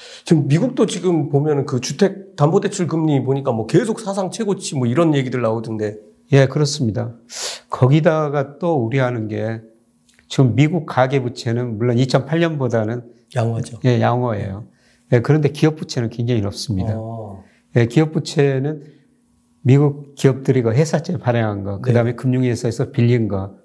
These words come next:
Speaker 2: 물론 다른 나라보다 절대적으로 낮지만은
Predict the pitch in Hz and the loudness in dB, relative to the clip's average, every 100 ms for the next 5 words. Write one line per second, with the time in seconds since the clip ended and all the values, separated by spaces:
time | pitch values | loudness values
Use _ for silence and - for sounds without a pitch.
0 | - 143 135 - - 127 160 156 147 131 | 2 2 2 -6 -2 2 4 4 2 -2
1 | 123 123 127 - 123 117 160 151 135 117 | -2 -2 -4 -4 -6 -2 -2 0 0 -2
2 | 110 101 - 113 101 104 113 | -2 -4 -4 -4 -2 -4 -6